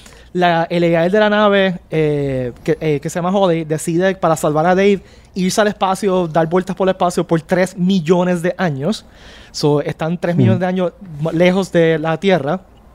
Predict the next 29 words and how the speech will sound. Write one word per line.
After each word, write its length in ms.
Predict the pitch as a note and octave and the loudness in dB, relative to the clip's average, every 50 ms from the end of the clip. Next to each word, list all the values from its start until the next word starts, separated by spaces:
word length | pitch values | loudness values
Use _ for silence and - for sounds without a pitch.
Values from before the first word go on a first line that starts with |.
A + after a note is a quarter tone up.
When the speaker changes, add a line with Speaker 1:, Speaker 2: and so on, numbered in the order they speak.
| - - - - - - - - - - - - - - | -20 -20 -20 -20 -20 -20 -20 -20 -20 -20 -20 -20 -8 0
Speaker 1:
Y 80 | F3+ F3+ | 2 2
después 260 | F3+ E3+ - F3 F3 | 2 4 2 2 2
de 80 | G3 | 2
tres 140 | F#3+ G#3 A3 | 2 2 2
millones 180 | A3 A3 G#3 G3+ | 4 4 4 4
de 80 | G#3+ | 4
años, 200 | G#3+ G#3+ G#3+ G#3 | 4 4 2 2
cuando 220 | - - D#3+ D#3 D#3 | 0 0 0 0 0
se 100 | - D#3+ | -2 -2
va 100 | C#3+ C#3+ | 0 0
la 80 | D3+ E3 | 0 2
radiación, 500 | F#3 F#3+ F#3 F#3+ F#3 - G#3+ G#3+ G3+ F#3 | 2 4 4 4 4 4 2 2 2 0
decide, 600 | D#3 D#3+ C#3+ - E3 D3 D3 D#3 D#3+ D#3+ D3+ D3 - - - - - - - - - - - | 0 0 0 0 0 2 2 4 4 4 2 0 -2 -8 -16 -20 -20 -20 -20 -20 -20 -10 -4
eh, 420 | - D#3 D3 C#3+ C#3+ C#3 C3+ C3+ C3 C3 | -2 -2 0 0 -2 -2 -2 -4 0 0
revivir 280 | E3+ D#3+ D3+ D#3 D#3+ D#3+ | 2 2 4 2 2 2
a 60 | D3+ | 0
Dave. 220 | C3+ B2 A#2+ A2 - - _ - - - - - - | 0 -4 -6 -8 -12 -16 _ -20 -20 -20 -20 -20 -12
Así 180 | - D#3+ - G3 | -10 -2 0 0
que 100 | F3+ F3+ | 0 2
Dave 400 | D3+ D#3+ G#3+ A3+ A3+ G#3 F3+ E3 - | 2 2 4 4 4 2 2 -2 -4
es 180 | E3+ E3+ - | -8 -8 -6
el 160 | - E3+ E3 - | -6 -8 -8 -4
único 440 | - G#3 A3+ B3+ B3 G#3+ - A3+ G#3+ A3 | -2 0 0 0 0 2 2 2 2 2
humano 420 | F3 F3+ F3 F#3 F#3 F#3+ G3 F#3 | 2 0 0 2 0 0 0 0
que 100 | - E3+ | -2 -2
existe 340 | D#3 - F3+ E3+ - - F#3 | -2 -2 -4 -4 -2 0 0
en 60 | F3 | 0
el 60 | F3+ | 2
universo, 560 | E3 E3 D#3+ C#3+ C3 B2+ A#2+ - D#3 E3+ G3 | 2 2 2 2 2 0 0 0 0 0 0